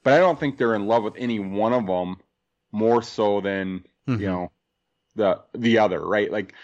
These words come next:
Speaker 1: um, I think they're just looking for who can we realistically get, or who, you know, and, and we're gonna put it out there. And, you know, maybe some of it's smokescreen. I mean, where they're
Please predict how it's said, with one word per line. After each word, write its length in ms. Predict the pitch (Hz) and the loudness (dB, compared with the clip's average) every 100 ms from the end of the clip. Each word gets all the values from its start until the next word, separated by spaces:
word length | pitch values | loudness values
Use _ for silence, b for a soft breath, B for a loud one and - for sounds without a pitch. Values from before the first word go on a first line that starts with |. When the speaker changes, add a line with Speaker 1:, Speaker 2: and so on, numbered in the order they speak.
| B B B | B B B
Speaker 1:
um, 400 | 120 113 98 101 - | -2 0 0 -4 -4
I 100 | 123 | -2
think 140 | 123 117 | -2 -4
they're 100 | 110 | -6
just 140 | 98 | -4
looking 240 | 113 113 104 | -6 -6 -6
for 320 | 101 95 92 _ _ _ _ _ _ _ - | -4 -4 -6 _ _ _ _ _ _ _ -8
who 120 | 175 | -6
can 200 | - 139 | 0 2
we 140 | 117 | 2
realistically 580 | 98 101 110 - 117 104 | 0 0 0 -2 -4 -4
get, 420 | 90 98 95 92 | -4 0 0 0
or 120 | 92 95 | -4 -6
who, 160 | 139 | -6
you 100 | - | -4
know, 140 | 107 95 | -4 -2
and, 240 | 95 92 | -4 -4
and 140 | 104 98 | -2 0
we're 100 | 107 | 2
gonna 160 | 117 | 0
put 180 | - 120 | 2 2
it 60 | 104 | 2
out 160 | 104 | 2
there. 160 | 107 104 | 0 0
And, 80 | 127 | 2
you 80 | |
know, 100 | 170 | 2
maybe 240 | 151 160 170 | 4 2 0
some 220 | - 156 | -4 -6
of 60 | 143 | -6
it's 180 | 127 | -8
smokescreen. 600 | 117 104 - 107 101 110 - | -6 -6 -6 -8 -6 -6 -6
I 40 | |
mean, 340 | 104 101 101 - | -4 -4 -4 -2
where 180 | 110 104 | 0 4
they're 240 | 104 101 | 4 2